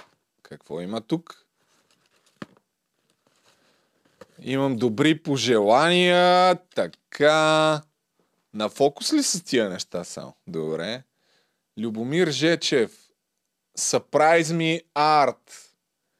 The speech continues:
Good stuff. Има, е, много работи има тук, бе, човек.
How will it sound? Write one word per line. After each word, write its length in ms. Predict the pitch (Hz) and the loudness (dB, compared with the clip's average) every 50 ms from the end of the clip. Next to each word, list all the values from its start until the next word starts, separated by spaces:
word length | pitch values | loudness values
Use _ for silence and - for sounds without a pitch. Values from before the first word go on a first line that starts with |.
| _ _ _ _ 107 | _ _ _ _ -18
Good 320 | 110 120 175 220 240 - | -4 2 2 4 4 2
stuff. 560 | - - - - 202 165 131 104 - - - _ - | -2 -8 -4 0 2 2 2 0 -2 -6 -14 _ -10
Има, 420 | 110 110 123 151 170 165 160 170 | -8 -6 -2 2 4 4 4 4
е, 80 | 185 190 | 4 2
много 280 | 160 151 160 170 180 | 2 0 2 2 4
работи 320 | 190 190 196 196 196 - 214 | 4 4 4 2 0 -4 -4
има 140 | 208 220 214 | -4 -4 -6
тук, 180 | - - - - | -8 -14 -10 -2
бе, 180 | 254 202 175 123 | 0 0 0 -2
човек. 300 | - - 90 82 80 | -4 -8 -10 -10 -10